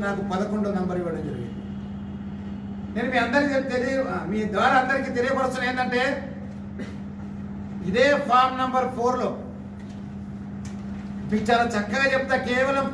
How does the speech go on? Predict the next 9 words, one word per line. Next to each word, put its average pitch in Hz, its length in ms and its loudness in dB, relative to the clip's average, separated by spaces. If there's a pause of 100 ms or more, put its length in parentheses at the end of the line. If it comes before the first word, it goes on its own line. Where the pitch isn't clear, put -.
పది 220 260 2
మంది 285 260 4
పేర్లే, 254 300 4 (800)
పది 214 280 2
మందే 277 260 4 (100)
బీ - 160 -2
ఫామ్స్ 254 300 4
ఇచ్చింది, - 280 -2 (1160)
కేవలం 262 300 6